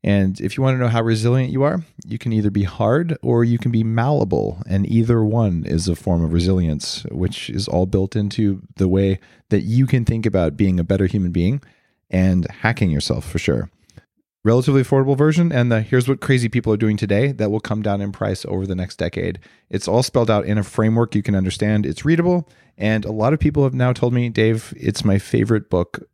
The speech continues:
so far." And to me, that's really high praise. And I'm grateful if you're one of the people who said that. If you pick up your copy of the book or forward your receipt to me, instructions are on dave asprey dot com. There are eight interviews with the leaders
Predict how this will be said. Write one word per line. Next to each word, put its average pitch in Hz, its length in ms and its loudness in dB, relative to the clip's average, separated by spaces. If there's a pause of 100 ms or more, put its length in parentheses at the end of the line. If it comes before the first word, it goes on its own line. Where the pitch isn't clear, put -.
so 90 180 0
far." 69 460 0
And 90 240 0
to - 100 -4
me, 92 120 4
that's 90 320 -2 (440)
really 92 220 2
high 82 140 2
praise. 78 280 0
And 76 80 0
I'm 76 60 0
grateful 85 380 0
if - 100 -4
you're 90 100 2
one 95 120 4
of 92 60 2
the 85 40 -4
people 92 220 0
who 90 40 0
said 107 200 0
that. 135 240 0 (400)
If 113 180 -2
you 127 280 2 (340)
pick 156 160 2
up 185 100 0
your 180 80 0
copy 165 260 0
of 160 60 2
the 151 80 0
book 123 320 0
or 120 200 0
forward 127 360 0
your 127 120 -2
receipt 131 420 -4
to - 100 -4
me, 98 240 0
instructions 107 480 0
are 107 60 2
on 101 100 0
dave 101 180 2
asprey 98 280 0
dot 101 160 0
com. 95 280 0 (460)
There 127 160 2
are 117 120 0 (120)
eight 151 420 0 (100)
interviews 120 540 0
with 107 240 -4
the 117 340 -2
leaders 131 640 2